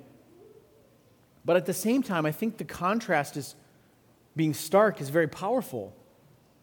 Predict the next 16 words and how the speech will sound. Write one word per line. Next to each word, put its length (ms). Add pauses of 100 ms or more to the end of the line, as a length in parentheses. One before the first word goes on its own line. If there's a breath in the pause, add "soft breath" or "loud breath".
(160)
A 40
healthy, 500
flourishing, 600
green 460
tree 280
full 260
of 80
fruit 200
on 100
one 140
side, 240 (160 loud breath)
and 100
the 80
other 140
side, 280
just 220